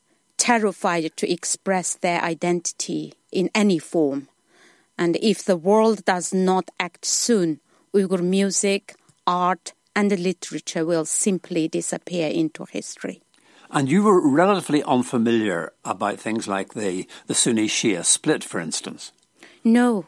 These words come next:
Speaker 1: I read about it, but, uh, because we didn't have Shias in our community, we were all, uh, Sunni Muslims. I didn't know any other form of Islam.
Speaker 2: Jo, how would you describe the Uyghur people?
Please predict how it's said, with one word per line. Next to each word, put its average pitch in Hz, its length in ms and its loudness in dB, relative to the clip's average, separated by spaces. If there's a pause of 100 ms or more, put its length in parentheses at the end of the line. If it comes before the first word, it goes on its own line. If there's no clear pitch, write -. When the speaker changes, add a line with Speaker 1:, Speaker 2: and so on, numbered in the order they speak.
(120)
Speaker 1:
I 185 140 -2
read 214 340 0
about 165 340 -2
it, 180 160 -10
but, 170 220 -4 (100)
uh, 170 80 -2
because - 480 -6
we 175 140 0 (340)
didn't 180 460 -4
have 185 180 -2
Shias 185 600 -2
in 151 180 -4
our 151 240 -4
community, 156 840 0
we 151 140 -4
were - 280 -4
all, 180 320 2 (460)
uh, 165 120 2
Sunni 165 400 4
Muslims. 156 840 0 (160)
I 175 80 -4
didn't 170 380 0
know 160 260 2
any 165 340 0
other 175 280 -2
form 147 460 -6
of 147 280 -10 (180)
Islam. 151 540 -8 (640)
Speaker 2:
Jo, 269 260 4
how 269 260 4
would 254 220 6
you 185 140 6
describe 123 560 2
the 107 120 2
Uyghur 101 380 0
people? 98 440 -2